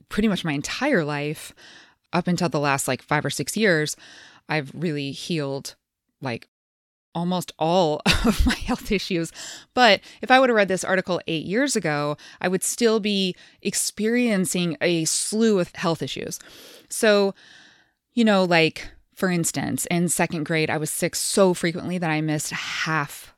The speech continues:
of the school year. So just to give you, like, a little taste, I've had, you know, over a dozen surgeries.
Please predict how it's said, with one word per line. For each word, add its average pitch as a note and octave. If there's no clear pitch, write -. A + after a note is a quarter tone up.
of D#3+
the D3
school -
year. -
So F3
just F3
to -
give D#3
you, D3
like, C3
a D3+
little D3
taste, -
I've C#3+
had, C#3
you D#3+
know, B2
over D3+
a C#3
dozen D#3
surgeries. C#3